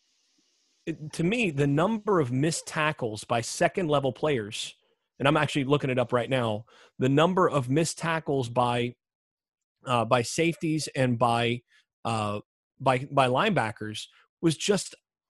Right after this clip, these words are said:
unacceptable. And that, it doesn't matter what plan you have, if two things are happening. One is if the line of scrimmage is getting reset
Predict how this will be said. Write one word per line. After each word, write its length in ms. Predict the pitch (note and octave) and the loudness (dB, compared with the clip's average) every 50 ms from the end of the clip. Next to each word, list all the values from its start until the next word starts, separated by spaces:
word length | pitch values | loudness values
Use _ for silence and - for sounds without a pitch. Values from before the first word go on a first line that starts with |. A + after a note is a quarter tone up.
| _ _ _ _ _ _ - | _ _ _ _ _ _ 2
unacceptable. 800 | D#3 C#3+ D3 C#3+ - - G#3 G#3 - - C3+ F#2+ D2+ - - _ _ _ _ - - _ _ _ - | 4 4 4 2 0 0 -2 -2 -2 -4 -8 -8 -10 -14 -20 _ _ _ _ -20 -20 _ _ _ -2
And 320 | D3+ D3+ C#3+ C3+ B2 B2 A2+ | 0 0 0 0 -4 -4 0
that, 320 | D#3 D#3 E3 F#3+ G#3 F#3+ _ - G#3 F3 - _ _ _ _ - - - _ - | 2 4 4 4 2 0 _ -16 -20 -20 -20 _ _ _ _ -20 -20 -10 _ 2
it 180 | F#3 F3 D#3+ - | 2 2 4 6
doesn't 380 | G3 G#3+ A3 F#3 A3 G3 - | 6 6 6 6 2 2 2
matter 360 | D3+ D#3+ E3 E3+ F3 D#3+ D3+ | 2 4 4 4 6 6 4
what 320 | C#3+ B2+ C3 - G3+ - - | 4 4 4 4 4 2 0
plan 400 | - - E3+ E3 D#3+ D#3 D3+ D3 | -6 -2 0 0 2 2 2 2
you 140 | C#3+ C#3+ C3 | 2 2 0
have, 540 | B2 C3 B2+ B2+ C3+ D#3+ F#3+ F3+ - - _ _ _ _ _ _ _ _ - | 0 -2 -4 -4 -4 -4 -4 -6 -10 -18 _ _ _ _ _ _ _ _ 0
if 200 | D#3 D3 - - | 0 0 0 0
two 200 | - - G#3+ F#3+ | -2 -2 0 0
things 320 | - G3 F3+ E3 C#3+ - | 2 2 2 2 2 0
are 60 | C#3+ | 0
happening. 580 | C3 C#3+ D3+ C#3+ - - A2+ G#2 G2+ G2+ A2+ - _ _ _ _ _ _ _ - | 0 0 -2 -2 -4 -4 -8 -8 -8 -10 -12 -16 _ _ _ _ _ _ _ -2
One 260 | - C3+ E3 F#3 F#3 | 2 6 6 6 6
is 320 | E3+ D#3 D#3 D3 C#3 D3+ - _ _ _ _ _ D#3 | 6 4 2 2 -2 -4 -10 _ _ _ _ _ 0
if 160 | D3 - - | 0 0 2
the 180 | C#3 C#3+ B2+ | 0 0 2
line 240 | B2+ C#3 D#3 G3 A3 | 4 4 4 4 4
of 80 | G#3+ - | 2 2
scrimmage 400 | - - F#3+ F3+ F3+ E3+ D3+ D3 | 2 2 2 4 4 2 2 0
is 140 | C#3+ C3 C3+ | -2 0 2
getting 280 | D3+ C#3+ C#3 C3 B2 | 2 2 2 0 0
reset 600 | B2 C3+ D3+ D#3 - - - C#3+ C3+ C#3+ - - | 0 0 -2 -2 -2 -2 0 2 2 2 2 0